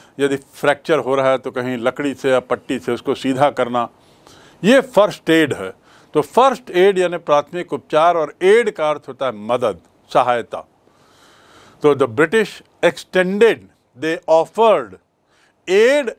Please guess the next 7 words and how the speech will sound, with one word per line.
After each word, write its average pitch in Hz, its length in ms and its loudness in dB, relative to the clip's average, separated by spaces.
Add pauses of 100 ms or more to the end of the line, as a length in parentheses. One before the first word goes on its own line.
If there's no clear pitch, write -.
(120)
and 226 240 -2 (140)
also, 202 520 -2 (2750)
uh, 139 160 4
their 170 320 4 (360)
ex-, 165 420 0
their 170 240 4
experts, 170 640 -2